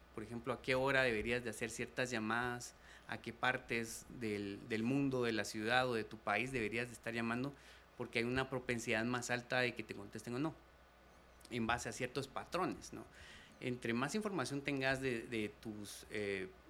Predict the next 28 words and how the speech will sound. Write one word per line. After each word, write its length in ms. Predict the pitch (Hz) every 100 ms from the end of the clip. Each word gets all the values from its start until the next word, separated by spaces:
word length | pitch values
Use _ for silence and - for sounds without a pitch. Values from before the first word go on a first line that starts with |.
| - -
clientes 500 | 160 175 165 110 -
potenciales, 800 | 120 - 104 117 123 139 147 - -
más 500 | 110 107 104 107 131
los 140 | 147 143
puedes 220 | 117 117
conocer 400 | 147 123 131 135 - - - -
y 40 |
en 120 | 127
base 260 | 117 120 127
a 80 | 120
eso 160 | 123
puedes 220 | 147 123 -
generar 260 | 131 120
modelos 480 | 123 131 123 139 156
que 140 | -
aprendan 400 | 104 - 120 135
mucho 220 | 135 127 110
más 280 | 117 135
del 140 | 139 135
comportamiento 840 | 131 120 120 - 113 127 131 127
del 160 | 117 110
ser 160 | 131
humano 380 | 143 156 143 180 - - -
y 80 | 180
que 100 | 156
lo 120 | 123
puedas 220 | - 101
aplicar, 380 | 110 - 147 -